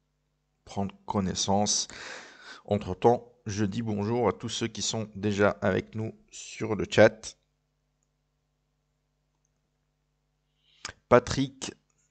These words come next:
bonjour à tous, Delimou, Mamadou, bonjour tout le monde, j'espère que vous êtes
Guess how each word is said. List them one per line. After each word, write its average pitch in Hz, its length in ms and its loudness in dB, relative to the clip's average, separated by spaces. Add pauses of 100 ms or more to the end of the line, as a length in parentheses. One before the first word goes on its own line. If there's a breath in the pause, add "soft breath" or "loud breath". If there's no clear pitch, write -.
(180)
bonjour 107 340 2
à 98 60 6
tous, - 600 -4
Delimou, 107 680 -2
Mamadou, 110 760 0 (1500)
bonjour 104 260 0
tout - 80 -6
le 95 60 -4
monde, 101 180 -2
j'espère 101 320 -4
que - 80 -12
vous 92 240 -2
êtes 107 160 2